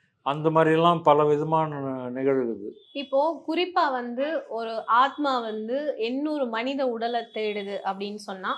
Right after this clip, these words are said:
Speaker 2: அந்த ஆத்மா வந்து ஏதோ ஒரு வகையில வந்து நம்ம வந்து பாவம் செய்த ஆத்மா அப்படின்னு எடுத்துக்கலாமா? எதுக்காக ஒரு ஆத்மா மனிதனுடைய உடலை தேடுது?
Speaker 1: நான் இறந்து போயிட்டேன். ஒரு உதாரணத்துக்கு சொல்றேன். நான் இறந்து போயிட்டேன்.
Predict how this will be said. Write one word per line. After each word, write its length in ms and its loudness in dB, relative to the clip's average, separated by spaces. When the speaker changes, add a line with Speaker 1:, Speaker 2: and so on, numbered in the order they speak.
Speaker 2:
அந்த 340 0
ஆத்மா 380 2
வந்து 240 -4
ஏதோ 240 2
ஒரு 200 0
வகையில 460 -2
வந்து 300 -4
நம்ம 220 -2
வந்து 280 -4
பாவம் 360 6
செய்த 260 2
ஆத்மா 380 2
அப்படின்னு 380 -2
எடுத்துக்கலாமா? 640 -4
எதுக்காக 480 2
ஒரு 140 2
ஆத்மா 440 2
மனிதனுடைய 600 -2
உடலை 360 -6
தேடுது? 400 -10
Speaker 1:
நான் 320 -2
இறந்து 400 6
போயிட்டேன். 520 2
ஒரு 180 4
உதாரணத்துக்கு 720 4
சொல்றேன். 360 -2
நான் 220 -2
இறந்து 380 4
போயிட்டேன். 500 0